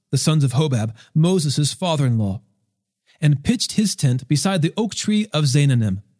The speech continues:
which was near Kadesh. It was reported to Sisera that Barak, son of Abinoam, had gone up Mount Tabor.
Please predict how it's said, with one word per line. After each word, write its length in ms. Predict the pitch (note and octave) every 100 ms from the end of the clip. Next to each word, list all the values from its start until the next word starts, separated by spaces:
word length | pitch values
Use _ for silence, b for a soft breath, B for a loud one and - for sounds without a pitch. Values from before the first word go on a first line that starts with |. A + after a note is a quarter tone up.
| _ _ _ -
which 180 | C3 C#3
was 160 | A2+
near 220 | D3+ D3+
Kadesh. 560 | A2+ B2+ A#2 G2 - - _ _ _ _ _ _ _ _ _ _ _ _ _ _ _ _ B B -
It 140 | F#3+
was 180 | G#3+ G3+
reported 480 | G#3 - C4+ D4+ A3
to 120 | A#3+
Sisera 480 | - B2+ B2+ C3 C3 -
that 340 | D3+ B2+ B2
Barak, 440 | D#3+ E3+ G3 - _ -
son 400 | - E3+ G3 G#3+
of 160 | - F3
Abinoam, 500 | D#3 D3 C3 C3+ C3+ _ _ B
had 240 | F#3+ E3+
gone 320 | C#3 G#3 B3 A#3
up 260 | D#3+ E3+ D3
Mount 320 | D3 E3 -
Tabor. 460 | D#3 D3 A#2+ F2+